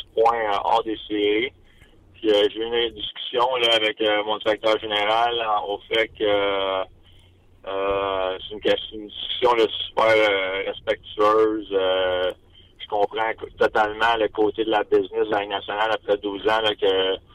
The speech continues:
en tant que directeur général, tu dois approcher tes, tes joueurs qui deviennent agents libres à la fin de la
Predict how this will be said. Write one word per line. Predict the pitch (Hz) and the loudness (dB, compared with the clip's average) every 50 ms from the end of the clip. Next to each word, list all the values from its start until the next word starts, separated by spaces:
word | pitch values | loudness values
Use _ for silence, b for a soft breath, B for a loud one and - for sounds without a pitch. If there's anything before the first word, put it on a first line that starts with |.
| b b b | b b b
en | - 98 98 | -6 -6 -4
tant | - 107 110 | -4 -4 -4
que | 104 - | -4 -2
directeur | - 107 104 98 - 110 107 101 | -2 0 0 0 0 0 -2 -2
général, | 98 98 98 98 101 107 113 113 110 | -2 -4 -4 -2 2 2 2 2 2
tu | 104 - - | -2 -6 -4
dois | 107 104 101 | -2 -2 -2
approcher | 104 - 107 101 98 - - 113 101 | -2 -2 -4 -4 -4 -4 -6 -8 -8
tes, | - 107 98 95 95 92 92 90 90 92 90 - b b b b b b b b _ - | -6 -6 -4 -4 -4 -4 -4 -4 -4 -6 -6 -10 b b b b b b b b _ -4
tes | 113 104 101 101 101 | -2 -2 0 0 -2
joueurs | 98 104 104 110 113 120 120 | 0 2 4 4 6 6 4
qui | 110 - - - | 2 -2 -2 0
deviennent | 110 - - 110 113 113 | 0 0 0 0 -4 -2
agents | 110 107 107 101 113 107 104 | -2 -2 -2 -2 -2 -2 0
libres | 101 107 113 113 110 | 0 -2 0 0 0
à | 101 | -2
la | - | -2
fin | - 110 107 | -4 -6 -6
de | 104 | -4
la | 104 98 | -4 -4